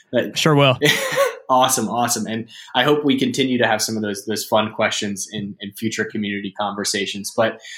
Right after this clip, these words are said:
Speaker 1: you mentioned that, you know, we're super proud of the help one billion dot com. And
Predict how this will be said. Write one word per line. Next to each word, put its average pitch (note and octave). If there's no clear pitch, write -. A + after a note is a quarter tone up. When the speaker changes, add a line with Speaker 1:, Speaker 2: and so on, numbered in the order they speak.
Speaker 1:
you F3
mentioned D3+
that, A2
you A2+
know, F#2+
we're A#2+
super A#2+
proud G#2
of G2+
the G#2
help G2+
one G2+
billion G2
dot F#2+
com. G2+
And G2